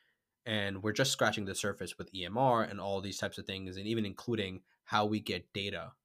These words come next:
right? And, but I'll, we'll put that in a separate category. Telehealth is interesting because we had strict rules for telehealth in terms of, again, at this point, somebody ha-, everybody has experienced this, uh, particularly because of covid, because the restrictions got very, very loose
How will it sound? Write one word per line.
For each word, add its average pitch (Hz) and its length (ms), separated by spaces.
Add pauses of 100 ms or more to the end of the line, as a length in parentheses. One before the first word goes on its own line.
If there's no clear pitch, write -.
(140)
right? 92 280
And, 98 160
but 101 120
I'll, 101 140
we'll 107 120
put 113 180
that 101 120
in 95 60
a 90 40
separate 87 300
category. 87 420 (520)
Telehealth 180 420
is 110 100
interesting 120 460
because 104 720 (140)
we 113 140
had 117 280
strict - 420
rules 113 380
for - 180
telehealth 110 520
in 92 120
terms 98 320
of, 95 240 (420)
again, 107 160
at 98 100
this 113 120
point, 104 300
somebody 110 480
ha-, 98 180 (120)
everybody 107 420
has 98 180
experienced 101 500
this, 160 300 (180)
uh, 95 180
particularly 104 380
because 92 220
of 92 80
covid, 117 360
because 110 360 (200)
the 104 80
restrictions 110 520
got 95 160
very, 113 300
very 98 240
loose 85 340